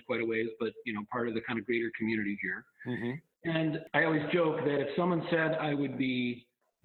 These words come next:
Speaker 1: uh, the director of an art center, you know, when I got out of high school or something, I
Speaker 2: <laughs>
Speaker 1: would have very much told them they were a liar, because I would have never believed there was an art center in Springville. And I also would never believed I would be working at one. It didn't, it wasn't part of my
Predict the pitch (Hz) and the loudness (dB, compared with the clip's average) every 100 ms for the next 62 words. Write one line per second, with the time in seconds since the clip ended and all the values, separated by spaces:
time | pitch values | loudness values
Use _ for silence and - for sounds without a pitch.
0 | 120 123 120 123 156 170 160 139 139 160 | -4 -2 -2 0 0 2 2 0 0 2
1 | 180 180 165 147 135 139 151 - - 127 | 0 0 0 0 0 0 -2 -8 -6 -4
2 | 120 123 123 120 - _ 131 139 135 117 | -2 -2 -2 -4 -8 _ -2 0 2 2
3 | 165 175 - 139 120 113 107 123 120 123 | 2 0 0 0 2 0 0 -2 -2 -2
4 | 123 117 113 - 160 - 127 - _ 139 | -2 -2 -2 -2 -2 0 -4 -6 _ -4
5 | 131 160 208 185 143 - 151 135 127 120 | 2 4 4 4 2 2 0 2 0 0
6 | 110 117 151 190 139 127 143 - 139 131 | 0 2 4 4 4 2 0 0 0 2
7 | 135 139 147 160 160 143 170 202 151 135 | 2 2 2 2 2 2 2 2 2 2
8 | 120 120 123 131 - 110 117 113 104 110 | 0 0 0 0 -2 -2 0 0 -2 -4
9 | 110 113 139 165 135 143 143 127 135 131 | -2 -2 0 0 2 0 0 -2 -2 -4
10 | 117 139 156 147 - - 147 135 139 127 | -4 -2 -2 -4 -12 -6 -4 -2 -2 0
11 | 165 233 269 185 135 123 110 110 110 151 | 2 2 2 2 2 0 -4 -4 -2 -2
12 | 139 120 - 156 180 160 131 165 139 127 | -2 -4 -8 -4 0 0 0 0 0 0
13 | 117 | -2